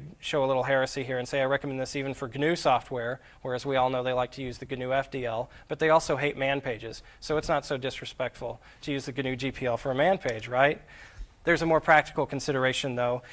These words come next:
and that's the fact that the G P L and F D L licenses are compatible. Uh, it's redundant to say, F, well, anyway. Uh, incompatible in both directions. You can't take, just take text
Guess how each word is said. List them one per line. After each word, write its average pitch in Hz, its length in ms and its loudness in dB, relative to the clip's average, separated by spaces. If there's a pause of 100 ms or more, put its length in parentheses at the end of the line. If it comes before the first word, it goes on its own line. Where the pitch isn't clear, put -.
(180)
and 139 80 2
that's 143 160 4
the 151 80 -2
fact 143 320 2
that 139 120 -12
the 139 60 -8
G 143 180 -2
P 156 140 -2
L 139 120 6
and 135 80 2
F 135 140 0
D 147 80 -2
L 135 100 4
licenses 131 520 2
are 131 60 -6
compatible. 131 720 0 (260)
Uh, 123 60 0
it's 120 160 -2
redundant 123 360 -2
to - 60 -8
say, 120 180 -2
F, 123 140 -4 (380)
well, 120 300 -4
anyway. 110 240 -10 (400)
Uh, 131 260 10
incompatible 156 540 8
in 135 60 2
both 143 200 2
directions. 131 540 0
You 147 100 -8
can't 170 300 0
take, 156 460 -4
just - 280 -4
take - 300 -4
text - 480 0